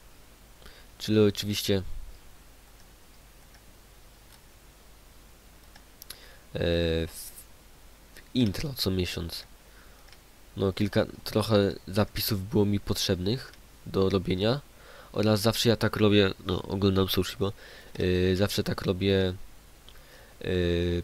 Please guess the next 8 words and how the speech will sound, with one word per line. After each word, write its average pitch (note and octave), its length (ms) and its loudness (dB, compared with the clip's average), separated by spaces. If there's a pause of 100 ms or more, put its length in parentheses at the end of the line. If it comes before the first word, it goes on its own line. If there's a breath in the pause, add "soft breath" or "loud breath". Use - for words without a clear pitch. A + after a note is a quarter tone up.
przed, F#2+ 380 2
y, F#2 220 2
stworzeniem, F#2+ 760 0
y, F2+ 200 0
intra. G2+ 520 -2 (3500 loud breath)
Yy, F#2 800 0
gdzie - 140 -6
to? - 220 -8